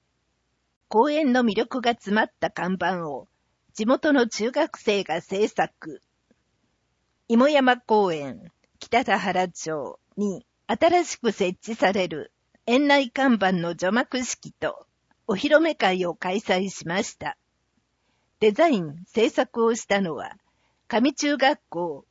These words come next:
美術部の生徒たち。現地を訪れて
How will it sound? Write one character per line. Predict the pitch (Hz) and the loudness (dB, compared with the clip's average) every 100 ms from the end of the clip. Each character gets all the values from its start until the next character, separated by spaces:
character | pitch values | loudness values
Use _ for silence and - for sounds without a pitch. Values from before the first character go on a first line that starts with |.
| _ | _
美 | 220 | -6
術 | 220 294 349 | -4 -2 -2
部 | 294 | -2
の | 240 185 | 0 -2
生 | - 285 269 | 0 -2 0
徒 | 175 170 | -4 -8
た | - | -10
ち。 | - - - - _ _ _ _ _ _ _ _ _ _ - | -14 -18 -20 -20 _ _ _ _ _ _ _ _ _ _ -2
現 | 330 294 | 2 2
地 | - 208 | 2 0
を | 185 | 0
訪 | 190 247 277 | -2 -2 -2
れ | 269 247 | -2 -2
て | - 165 | -2 -6